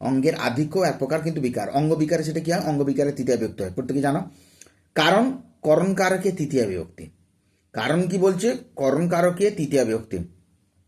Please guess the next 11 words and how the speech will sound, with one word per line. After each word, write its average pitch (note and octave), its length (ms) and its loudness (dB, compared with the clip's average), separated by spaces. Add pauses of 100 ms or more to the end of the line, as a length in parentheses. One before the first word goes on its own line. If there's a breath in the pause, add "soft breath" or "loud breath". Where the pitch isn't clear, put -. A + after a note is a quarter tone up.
(540 soft breath)
কি F#3 100 2
বলছে F#3+ 300 4
উত্তরটা? F3 500 -2 (280 soft breath)
বিবৃতি E3 400 2
কারণ F#3 240 2
উভয় E3+ 200 4
সঠিক, F#3 340 0
কারণটি E3+ 460 2
বিবৃতির D#3 340 -2
সঠিক D3 360 -4
ব্যাখ্যা। A2 500 -2